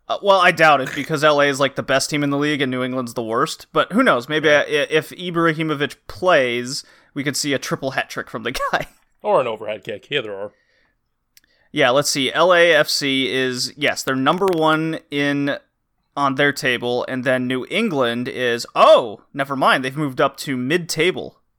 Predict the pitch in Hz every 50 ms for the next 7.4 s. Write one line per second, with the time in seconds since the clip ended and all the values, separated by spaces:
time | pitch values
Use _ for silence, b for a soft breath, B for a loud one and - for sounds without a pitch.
0 | _ _ - - 131 - - 139 113 135 131 127 120 113 123 127 123 120 - -
1 | 139 120 104 - - - 117 98 104 - - 101 87 87 - - - 78 67 -
2 | - - - - - - 50 - _ _ _ _ _ _ - - - - - -
3 | - 110 95 95 110 135 151 - - _ _ _ _ _ _ _ _ _ 113 104
4 | - - - - 110 104 104 - _ _ _ _ _ - - - - - - 123
5 | 127 127 208 247 247 294 220 131 127 117 107 117 110 104 120 117 117 113 110 107
6 | 107 - - - - - - - - - - - - - - - - - - -
7 | 53 50 50 - - - - -